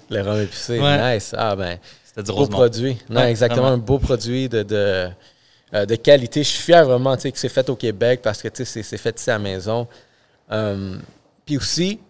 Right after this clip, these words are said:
Speaker 1: ce que je veux discuter derrière ce point-là, c'est la relation. Moi, en ce moment, puis je, je pense à chaque podcast, je vais répéter ça en ce moment, là.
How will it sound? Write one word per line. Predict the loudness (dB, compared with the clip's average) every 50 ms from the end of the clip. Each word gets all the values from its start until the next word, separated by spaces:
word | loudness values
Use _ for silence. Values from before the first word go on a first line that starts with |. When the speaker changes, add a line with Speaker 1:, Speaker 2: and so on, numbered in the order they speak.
| _ _ _ _ _ _ _ _ _ _ _ _ _ _ _ _ _ _ _ _ _
Speaker 1:
ce | -8 -4 0
que | 0 0
je | 0 2
veux | -2 -2
discuter | -2 -2 -4 -4 -4 -2 -2 2
derrière | 4 4 4 4 4 2
ce | 2 0
point-là, | -4 -4 -4 -4 -4 -2 -2 0 2 2 2 0
c'est | 0 -2 -2 0
la | 0 0 0
relation. | 0 0 0 0 0 -2 -4 -8 -6 -6 -8 -8 _ _ _ _ _ _ _ _ _ _ -2
Moi, | 4 4 6 6 4 0
en | -2
ce | 0 2 2
moment, | 2 2
puis | 2 0 -2
je, | -4 -4 -6 -10 -14 -18 _ _ -14
je | -6 -2
pense | -2 0 2 0
à | 0
chaque | 2 2 2 2 2
podcast, | 0 -2 -2 0 0 -2 0 0
je | 0
vais | 0
répéter | 0 0 -2 -2 -2 -2 -2 -2 -6
ça | -2 0 0 0
en | 0
ce | -2 -4 -6
moment, | -4 -2 -2 0 0
là. | 0 -2